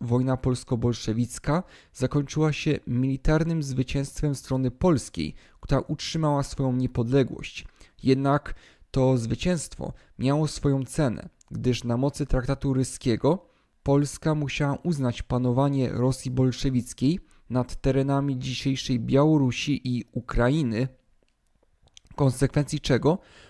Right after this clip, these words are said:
upadły federacyjne plany marszałka Piłsudskiego o ustanowieniu szeregu niepodległych państw Europy Wschodniej, takich jak Litwa,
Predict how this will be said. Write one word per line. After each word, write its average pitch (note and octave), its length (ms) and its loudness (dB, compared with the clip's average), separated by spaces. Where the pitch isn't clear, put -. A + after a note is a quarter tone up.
upadły B2 600 2
federacyjne C3+ 960 2
plany B2+ 540 0
marszałka A#2+ 640 0
Piłsudskiego B2+ 880 0
o B2 160 2
ustanowieniu C#3 880 0
szeregu D3 540 0
niepodległych C3+ 720 0
państw C#3 460 -2
Europy C3 400 0
Wschodniej, A2+ 580 -2
takich - 420 -2
jak A#2+ 340 -2
Litwa, C3 520 2